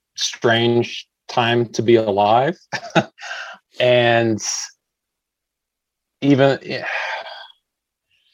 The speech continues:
I think it's basically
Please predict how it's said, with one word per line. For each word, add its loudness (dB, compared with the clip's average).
I 4
think 0
it's 0
basically 2